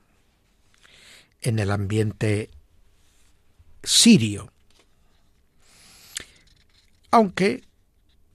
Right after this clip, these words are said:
él fue sobre todo un servidor de la corte imperial. A pesar de sus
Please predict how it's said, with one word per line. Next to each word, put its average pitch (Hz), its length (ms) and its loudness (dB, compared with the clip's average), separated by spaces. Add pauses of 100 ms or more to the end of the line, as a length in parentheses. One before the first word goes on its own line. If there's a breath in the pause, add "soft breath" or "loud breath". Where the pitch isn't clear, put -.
(120)
él 147 180 6
fue 139 200 -2
sobre 120 340 -2
todo 123 440 -4 (180)
un 151 180 0
servidor 120 720 -2 (580 soft breath)
de 123 300 2
la 107 200 2
corte 113 360 0
imperial. 95 500 -6 (2500 loud breath)
A 131 120 0
pesar 135 600 4
de 160 180 -2
sus - 640 -2